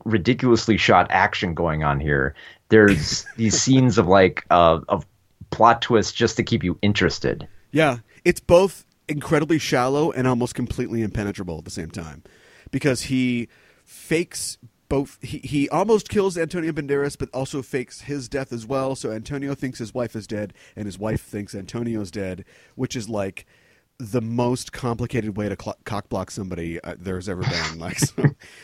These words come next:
Speaker 2: so now he marries Antonio Banderas' wife, but I guess she doesn't know he's alive. Uh, and they have a kid, but it's Antonio's kid, I guess. So yeah, I, there's just, there's not a lot going on there. The best part you get out of, uh, Greg Henry is that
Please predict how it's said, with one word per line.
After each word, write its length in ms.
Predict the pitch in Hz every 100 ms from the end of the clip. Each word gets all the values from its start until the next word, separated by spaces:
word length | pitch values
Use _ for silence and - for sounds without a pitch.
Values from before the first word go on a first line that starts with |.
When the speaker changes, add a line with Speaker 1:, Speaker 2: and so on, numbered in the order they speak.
| -
Speaker 2:
so 140 | -
now 160 | 135 147
he 120 | 147
marries 380 | 143 135 135 135
Antonio 460 | 143 - 165 143 127
Banderas' 500 | 123 117 113 110 -
wife, 220 | 135 135
but 80 | 113
I 60 |
guess 160 | 117 117
she 100 | -
doesn't 200 | 113 101
know 100 | 101
he's 160 | 98 90
alive. 500 | 113 160 143 139 123 _ _ _ _
Uh, 260 | 113 104 107
and 100 | 107
they 40 | 123
have 120 | 95
a 40 |
kid, 280 | - - 170
but 120 | 127
it's 120 | 110 -
Antonio's 560 | 101 - 101 87 82
kid, 420 | - 196 175 160 -
I 100 | -
guess. 380 | 135 131 - -
So 520 | - - 110 101 101 -
yeah, 160 | 110 87
I, 220 | - 110 104
there's 160 | 131
just, 240 | 135 123 143
there's 160 | 120
not 100 | 131
a 40 | 113
lot 180 | 101 101
going 180 | 101
on 160 | 95 92
there. 180 | 90 87 - -
The 80 | 143
best 240 | 180 202
part 160 | - 147
you 100 | 139
get 160 | 135 127
out 100 | 117
of, 180 | 110
uh, 160 | 113 104
Greg 220 | 98 113
Henry 320 | 98 113 101 95
is 140 | 90
that 240 | 104 95